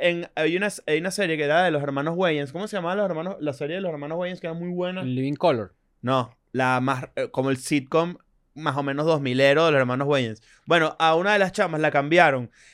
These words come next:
Speaker 1: Y, eh, y, eh, había pasado como que ese era el, el, el referente de la tía Vivian en, en, en vaina este, el Príncipe del Rap. Y cuando entra la actriz nueva,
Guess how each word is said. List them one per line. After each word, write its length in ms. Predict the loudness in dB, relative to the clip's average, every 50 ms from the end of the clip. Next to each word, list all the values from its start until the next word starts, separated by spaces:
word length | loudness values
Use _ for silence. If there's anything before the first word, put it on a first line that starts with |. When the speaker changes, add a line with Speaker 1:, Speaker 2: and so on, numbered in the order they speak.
| -18 _
Speaker 1:
Y, 160 | 2 4 4 6
eh, 240 | 8 6 4 4 2
y, 140 | 2 4 4
eh, 160 | 4 4 4
había 220 | 4 4 4 4 2
pasado 420 | 2 0 4 4 6 6 6 4
como 180 | 2 0 -4 -2
que 160 | 0 0 0 0
ese 160 | 2 0 0
era 200 | 2 4 2 2
el, 160 | 2 0 -2
el, 200 | -2 -2 -2 -2 -2
el 120 | -2 -4 -2
referente 420 | -4 -4 -4 -4 -4 -4 -2 -2
de 60 | 0
la 140 | 0 0 0
tía 160 | 2 2 2
Vivian 400 | 4 4 4 2 2 0 -2 -2 -4
en, 280 | -6 -6 -6 -8 -8 -6
en, 220 | -6 -4 -4 -6 -6
en 720 | -4 0 0 0 0 0 -6 -8 -10 -12 -14 -14 -12 -8
vaina 260 | -6 -6 -4 -4 -4 -4
este, 180 | -4 -4 -8
el 40 | -10
Príncipe 240 | -8 -10 -10 -6 -4
del 80 | -4 0
Rap. 280 | 2 2 2 0 -2 _ _ _ _ _ _ _ _ _ -6
Y 60 | 0
cuando 280 | 2 2 4 4 4 4
entra 180 | 4 4 4
la 100 | 4 4
actriz 300 | 4 4 2 2 2 2
nueva, 400 | 4 4 6 6 8 6 6 4